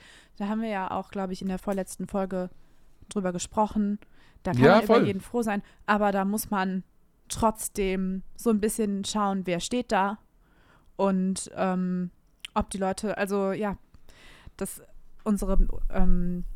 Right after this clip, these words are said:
Speaker 1: Nymphe und Söhne Meme Lady hat ja auch so ein, so ein Meme dazu gemacht von uns, wo wir so sagen, "Scheiße, jetzt müssen wir mit Hippies reden." Wo
Speaker 2: Ja.
Speaker 1: es so wirklich darum geht, auch Leute, die da, ähm,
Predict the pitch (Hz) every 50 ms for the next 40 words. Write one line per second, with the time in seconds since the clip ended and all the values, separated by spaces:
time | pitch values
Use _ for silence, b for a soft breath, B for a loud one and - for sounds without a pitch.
0 | - - - - 220 226 226 - - 180 190 - 208 226 247 233 226 208 196 190
1 | 170 175 185 190 202 202 196 190 190 180 175 185 190 185 185 185 180 185 180 180
2 | 180 - - - 196 - - 208 185 165 - 175 180 180 - - - 196 185 185
3 | 180 190 190 185 - 196 196 196 196 214 214 220 202 202 - - - 214 180 190
4 | 180 185 180 190 208 214 - - - - - - _ _ - _ - 220 202 -
5 | 196 214 208 - 220 190 190 185 185 190 190 190 - - - 220 196 202 - 220
6 | 175 - - 220 208 - 214 185 - 160 165 208 - - 196 220 - 247 226 220
7 | - 220 285 240 - 247 214 185 233 220 - - B B B B B B B B
8 | B B B 143 147 143 135 123 117 113 220 208 214 220 208 214 226 - - -
9 | - - 208 220 226 240 233 220 226 220 - - 208 - 233 214 220 262 - 254
10 | 196 190 208 208 202 202 214 208 - - - 202 196 202 202 202 202 202 -